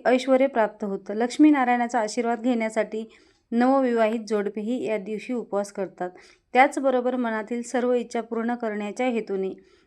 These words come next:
मार्गशीर्ष गुरुवारचं व्रत करण्याची पद्धत आहे. या व्रताची सुरुवात मार्गशीर्ष महिन्यातील पहिल्या गुरुवारी केली जाते. शेवटच्या गुरुवारी उद्यापन केलं जातं. कुठल्याही व्रताला सुरुवात करण्याच्या दिवशी सकाळी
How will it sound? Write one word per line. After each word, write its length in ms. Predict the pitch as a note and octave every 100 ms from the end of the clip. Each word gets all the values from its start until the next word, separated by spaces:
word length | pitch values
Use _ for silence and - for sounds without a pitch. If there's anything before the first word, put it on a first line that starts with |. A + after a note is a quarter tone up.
| _ A3+
मार्गशीर्ष 580 | A#3 A#3 B3 B3 C4+
गुरुवारचं 520 | B3 A3+ G#3+ G#3 G#3 A3+
व्रत 280 | G#3 G#3+ A3
करण्याची 400 | G#3 G3 F#3+ A3+
पद्धत 460 | - G3+ F3+ F#3 E3
आहे. 260 | E3 G3 - _ _ _ -
या 180 | B3+ C#4+
व्रताची 480 | A#3+ A#3 A3 A3
सुरुवात 440 | A#3+ G#3 G3 F#3+ G#3+
मार्गशीर्ष 640 | G#3 G#3+ A#3+ A#3+ C4 C4 - _ _ _ _
महिन्यातील 600 | A3 G#3+ G#3+ A3+ A3 F3+ - G#3+
पहिल्या 360 | G#3 G#3+ A#3+
गुरुवारी 420 | B3 G#3+ G3+ G3+ A#3 _ _ -
केली 280 | G#3+ G#3+
जाते. 500 | G#3+ F#3+ - G3 _ _
शेवटच्या 500 | - B3 A3 A3 C4
गुरुवारी 340 | A#3 G#3+ G#3+ A#3+
उद्यापन 460 | G#3+ F#3+ G#3 A#3+
केलं 240 | A#3+ G#3 F#3+
जातं. 300 | F#3 F#3 -
कुठल्याही 680 | - - - - D#4+ D#4+ D#4+
व्रताला 540 | C4+ B3+ C4 B3+ C#4
सुरुवात 320 | C#4 A#3+ G#3+ G#3+
करण्याच्या 520 | A3 G#3 G#3+ G#3 B3+
दिवशी 420 | A3+ G#3 - G3 - - _ -
सकाळी 680 | B3 B3 A#3+ G3+ - -